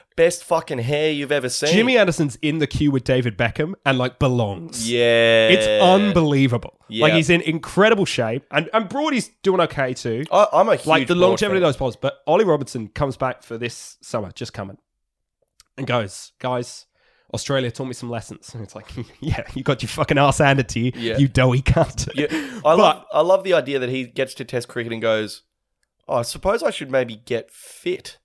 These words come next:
Speaker 2: Unbelievable. Like, and, and he's one of those people, I resent it when you can see it on him. Like, I spot, like, the shadow of a second chin with him. Like, some
Speaker 1: Yeah.
Speaker 2: guys, when it's like,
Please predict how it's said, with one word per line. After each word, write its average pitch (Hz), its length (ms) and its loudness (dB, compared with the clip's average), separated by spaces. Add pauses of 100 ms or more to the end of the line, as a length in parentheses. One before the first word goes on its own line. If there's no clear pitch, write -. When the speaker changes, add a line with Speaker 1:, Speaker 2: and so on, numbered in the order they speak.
(120)
Speaker 2:
Unbelievable. 135 800 -2 (160)
Like, 135 360 0
and, 190 220 -4 (180)
and 180 280 -6
he's 175 200 -8
one 214 140 -4
of 233 80 0
those 156 100 -4
people, 147 260 -4
I 170 80 4
resent 151 340 2
it 147 120 -6
when 131 140 -4
you 120 80 -6
can 113 140 -8
see - 340 -4
it 110 100 -2
on 101 160 -8
him. - 80 -20 (500)
Like, 131 280 0 (200)
I 170 120 2
spot, 170 400 0
like, 135 300 -4
the 135 100 -6
shadow 135 580 0
of 123 100 -2
a 123 40 -4
second 110 400 -8
chin 101 320 -10
with 120 180 -10
him. - 180 -14 (280)
Like, 120 200 0
some 117 160 2
Speaker 1:
Yeah. - 60 0
Speaker 2:
guys, 240 260 2
when 170 120 2
it's 147 100 -8
like, 160 160 -6